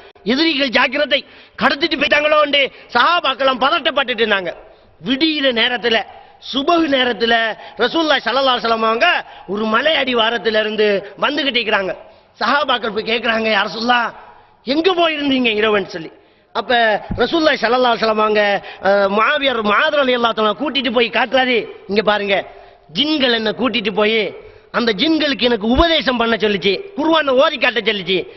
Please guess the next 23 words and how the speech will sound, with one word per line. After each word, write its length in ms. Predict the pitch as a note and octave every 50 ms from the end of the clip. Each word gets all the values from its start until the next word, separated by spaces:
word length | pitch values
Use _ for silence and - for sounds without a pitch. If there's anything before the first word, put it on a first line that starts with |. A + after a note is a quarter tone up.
| - -
நான் 140 | F#3 G3 A3
ஓதி 300 | A#3 C4 D#4 E4 D#4+ D4
காட்டினேன், 420 | A3 B3 B3 A#3+ G#3+ A#3 A3+ A3
அந்த 180 | A3 G#3 G#3 G#3
இடத்தை 240 | A#3 C4+ B3+ C4 A#3+
காட்டுறாங்க. 400 | A3+ A3 G#3+ G3+ G#3 A3 C4+ E4+ F4 C4+ - - - - - - - -
பெரும் 460 | B3 D4 D#4+ E4 D#4 C#4+ G#3+ - -
தீப்பந்தங்கள் 760 | C#4 D#4+ F4 C4+ A3 D4+ D4 C#4+ C#4+ C4+ B3+ B3 B3+ A#3+ A3+
எரிந்த 540 | A3 A#3 B3+ C#4 C4+ A#3+ B3 A#3+ A#3 A3 G3 - - - - -
தடயங்கள் 500 | A#3+ B3+ D4 E4+ F4+ F4 F4 E4 D#4 D4
அங்க 200 | C4+ B3+ B3 A#3+
இருந்தத 680 | A#3 A#3+ B3+ C4+ C4 B3 A#3+ A#3 A3+ A3 G#3+ G#3+ G#3+ F3+ - - - -
அந்த 500 | - A3 A#3+ A#3 A3+ A3 G#3+ G#3 G3+ F3 - - -
சஹாபி 300 | B3 A#3+ D4 D#4 D#4+ C#4+
அறிவிக்கிறாங்க. 800 | C#4 B3+ A#3+ A#3 B3 B3 G3 A#3 A3+ G#3+ G#3+ G#3+ G#3+ G#3+ G#3 - - - -
இது 200 | G#3+ B3 C4 C4+
புகாரியில 580 | B3 D4 C#4 C4+ E4 E4+ D#4+ D4+ C#4+ B3+ B3 G#3+
பதிவாயிருக்கக்கூடிய 720 | G#3+ A3 A#3 A#3+ A3+ A3+ G#3+ F#3+ G#3+ G#3 F3 F#3+ G3+ G3+
ஒரு 120 | G3+ F#3+ F#3+ A#3+
ஹதீஸ். 280 | D4+ D#4+ D4 A#3+ - - - - - - - -
அப்ப 220 | - C4 - D4
அந்த 160 | C#4 C4+ C4 G#3+
ஜின்களுக்கும் 840 | F#3+ B3 D#4+ E4+ F4 E4 E4 D#4 D4 C4+ A3 F#3+ B3 B3 B3 A#3 F#3